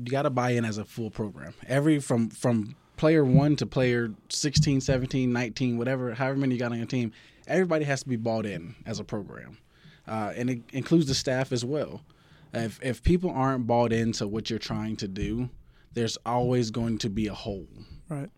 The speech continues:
Speaker 1: And that hole, as you continue to lose, starts to get bigger and bigger and bigger and bigger. And every loss makes the hole kinda,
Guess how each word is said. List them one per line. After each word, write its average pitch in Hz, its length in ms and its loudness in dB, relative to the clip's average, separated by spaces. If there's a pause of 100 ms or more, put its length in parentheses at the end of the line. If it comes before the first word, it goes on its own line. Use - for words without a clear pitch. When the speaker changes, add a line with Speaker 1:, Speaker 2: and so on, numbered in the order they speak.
(480)
Speaker 1:
And 117 260 0
that 120 180 0
hole, 151 560 2
as 120 180 2
you 117 80 2
continue 120 360 2
to 113 60 2
lose, 131 500 2
starts - 380 -6
to 110 80 -4
get 104 180 -6
bigger 113 400 -4 (320)
and 107 180 -8
bigger 104 460 -2 (200)
and 104 200 -8
bigger 104 440 -2 (160)
and 110 160 -6
bigger. 143 320 2 (360)
And 113 120 -4
every 123 280 0
loss 123 400 0
makes 110 260 -2
the - 100 -8
hole 107 480 -2 (680)
kinda, 110 280 -6